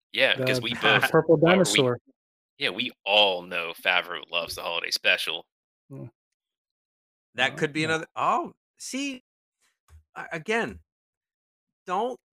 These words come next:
Speaker 3: don't hit us with the dang, you know, i-, you know, i-, if you just replaced, if, if I could do something and keep my attention so I can listen to these little Easter eggs,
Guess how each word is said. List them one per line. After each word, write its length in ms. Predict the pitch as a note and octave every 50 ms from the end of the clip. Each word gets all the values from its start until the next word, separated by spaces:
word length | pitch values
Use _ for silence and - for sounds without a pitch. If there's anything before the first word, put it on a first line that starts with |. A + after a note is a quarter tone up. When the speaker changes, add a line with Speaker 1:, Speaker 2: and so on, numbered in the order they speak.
| B2+ C#3+ - C3 -
Speaker 3:
don't 300 | D3+ D#3 F3 G3 - _
hit 240 | - C#3+ D3+ D#3 D3
us 400 | C#3+ C#3+ C#3 - - - - - _ _ _
with 220 | B2 B2 B2 A2+ - _ _ _ _ _ _ _ _ _ _ _ -
the 80 | G#2+
dang, 560 | F#2 _ A#2+ A2+ A#2 A#2 A#2+ A#2+ A#2+ A#2 A#2 A2+ _ _ _ _
you 100 | - A#2
know, 400 | G#2+ G#2+ G#2+ G#2 G#2 G2+ G2 G2 - _ _ _ _
i-, 80 | B2+ A#2 -
you 100 | B2 A#2+
know, 260 | A#2 A2 A2 G#2+ - -
i-, 120 | B2+ B2+ -
if 240 | C3 C3 B2 - -
you 120 | C#3+ E3+
just 280 | F3+ - B3+ - - -
replaced, 500 | B2+ A2+ - - C#3 C3+ C3 - - _ _ -
if, 180 | C3 A#2 - -
if 160 | - A#2 -
I 80 | C#3+ D#3+
could 180 | - - C#3
do 120 | A2+ B2+ A#2+
something 500 | - - A#2+ G#2 - _ - F2+ F#2 F#2 - _ _ _ _ _
and 100 | - G2
keep 240 | - - D3+ D#3+ -
my 200 | C3+ B2+ B2 A#2
attention 520 | G#2+ F2+ - - A#2 G#2 G2 - - F#2+
so 160 | F2 - - F#2
I 60 | F#2
can 180 | - - F#2
listen 300 | F#2+ A2+ A2+ - A#2+ A#2
to 60 | A2+ G#2+
these 260 | G#2+ F#2+ F2 F#2+ -
little 340 | G2+ G#2+ G2+ G2+ G2 F2+ - _ -
Easter 340 | A#2 A2 - - - F#2+ F2+
eggs, 200 | F2 F2 F2+